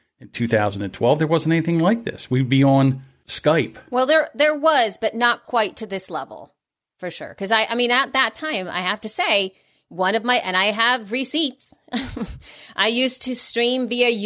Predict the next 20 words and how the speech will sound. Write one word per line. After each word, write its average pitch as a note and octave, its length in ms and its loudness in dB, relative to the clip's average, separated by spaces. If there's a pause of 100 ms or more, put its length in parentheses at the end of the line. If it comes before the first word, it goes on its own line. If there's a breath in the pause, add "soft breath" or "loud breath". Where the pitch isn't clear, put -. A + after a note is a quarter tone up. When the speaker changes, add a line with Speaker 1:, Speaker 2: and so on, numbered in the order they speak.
Speaker 2:
Ustream, D3+ 640 -6
and F#3 100 0
I G3 60 2
used A3 240 -2
to B3+ 80 0
use, A3+ 340 -2
I G#3 80 2
used A#3+ 280 -2
to C4 100 -2
have G#3+ 260 0
a A3 40 0
Ustream A3 520 -2
channel E3+ 560 -2 (260 soft breath)
where G3 220 4
I G3+ 60 6
would G#3 180 2
stream A3+ 460 0
me A#3 460 0 (300)
teaching B3+ 380 0
yoga B3+ 400 4